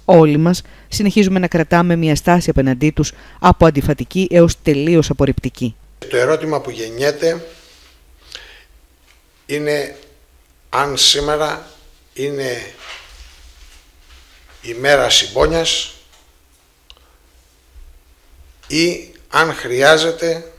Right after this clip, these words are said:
Speaker 2: μια συγκεκριμένη μέρα του χρόνου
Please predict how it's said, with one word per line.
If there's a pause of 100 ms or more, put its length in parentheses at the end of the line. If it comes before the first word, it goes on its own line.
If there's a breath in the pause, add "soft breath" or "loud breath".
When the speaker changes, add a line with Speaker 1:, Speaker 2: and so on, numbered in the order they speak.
(960 soft breath)
Speaker 2:
μια
συγκεκριμένη
μέρα
του
χρόνου